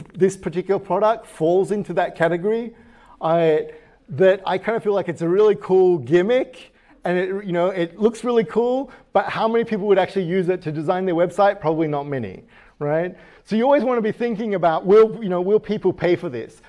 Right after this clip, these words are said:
I see this all the time when I'm, you know, mentoring startups and stuff that I see. Often they will make something that's maybe technically very great, but really in the real world, is, no one's gonna pay for that product. Again, you know, is it a painkiller? Is it a vitamin? It's kind of, you know,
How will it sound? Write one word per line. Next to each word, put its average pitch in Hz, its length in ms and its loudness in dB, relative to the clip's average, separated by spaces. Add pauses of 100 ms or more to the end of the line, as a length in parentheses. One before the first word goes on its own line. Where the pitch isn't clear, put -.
(220)
I 190 100 0
see 202 220 -4
this 233 240 -2
all 233 220 4
the 208 100 2
time 202 340 -2
when 175 120 -2
I'm, 170 260 -2 (100)
you 185 80 -4
know, 165 100 -2
mentoring 180 360 -2
startups 196 480 2
and 196 100 -4
stuff 190 380 0
that 180 120 -6
I 170 100 0
see. 196 240 0
Often 185 420 -2
they 170 240 0 (180)
will 175 120 2
make 208 260 2
something 214 260 -2
that's 175 160 -6
maybe 180 200 -4
technically 226 540 -8
very 202 260 2
great, 220 500 4 (260)
but 180 320 0
really 220 540 -2
in 175 80 0
the 175 80 -2
real 196 220 4
world, 170 400 2
is, 151 220 -6 (120)
no 180 140 -4
one's 170 120 -2
gonna 160 120 -4
pay 151 180 -2
for 143 140 -6
that 131 180 -6
product. 117 400 -6 (540)
Again, 190 280 4
you 190 100 -4
know, 175 60 -2
is 202 200 -2
it 202 60 -2
a 196 60 0
painkiller? 226 520 2
Is 170 120 4
it 175 60 0
a - 20 -6
vitamin? 185 400 2
It's 180 140 -12
kind 160 180 -4
of, 135 240 -4 (120)
you 151 100 -8
know, 139 280 -6